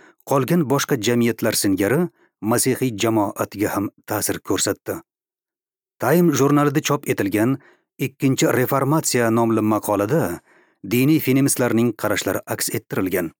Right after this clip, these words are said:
Ularning ta'kidlashicha, hozirgi paytda masihiy olami ulkan tarixiy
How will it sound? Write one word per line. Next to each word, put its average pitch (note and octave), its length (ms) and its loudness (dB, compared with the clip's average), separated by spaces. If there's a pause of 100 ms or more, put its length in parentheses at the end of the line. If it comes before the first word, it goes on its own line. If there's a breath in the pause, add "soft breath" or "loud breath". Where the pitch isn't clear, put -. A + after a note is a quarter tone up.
(680)
Ularning A#2+ 480 2
ta'kidlashicha, G#2+ 720 -2 (480)
hozirgi A#2+ 480 0
paytda A2 560 -2 (420)
masihiy C3+ 540 0
olami D3 480 2 (280 loud breath)
ulkan D3 600 0
tarixiy C3 560 -2